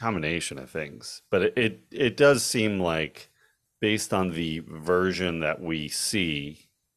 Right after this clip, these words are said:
that, that we've seen and exists out there, that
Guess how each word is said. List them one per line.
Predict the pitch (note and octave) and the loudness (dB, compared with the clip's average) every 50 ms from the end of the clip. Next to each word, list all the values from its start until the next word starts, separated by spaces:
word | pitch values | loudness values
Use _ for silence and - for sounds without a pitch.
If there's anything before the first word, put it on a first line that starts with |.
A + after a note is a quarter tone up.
| _ _ | _ _
that, | D#2+ D#2 - - E2+ | -2 -2 -2 -4 -6
that | E2+ D#2 D2+ | -4 -4 -2
we've | D2 E2 F#2 F2 D#2 | 0 0 0 0 0
seen | - - - F2+ F2+ F2+ F2+ F2+ F2 | -2 -2 0 0 0 0 0 0 -2
and | E2 D2+ D2 D2 | -2 -4 -4 -6
exists | D2 D2 D2+ D#2+ F#2 F#2 F2+ - - | -8 -8 -4 0 2 2 2 0 0
out | F2+ E2 E2 D#2+ - | 0 0 0 -2 -2
there, | - D#2+ D2+ D2 D2 D2 C#2+ - - - - - - - _ _ _ _ _ _ _ - - | -2 -2 0 0 0 -2 -4 -6 -12 -20 -20 -20 -20 -20 _ _ _ _ _ _ _ -14 -6
that | F#2 F2 F#2 E2+ D#2+ D#2 - - - - - - | 0 2 4 4 4 0 -2 -4 -8 -8 -10 -12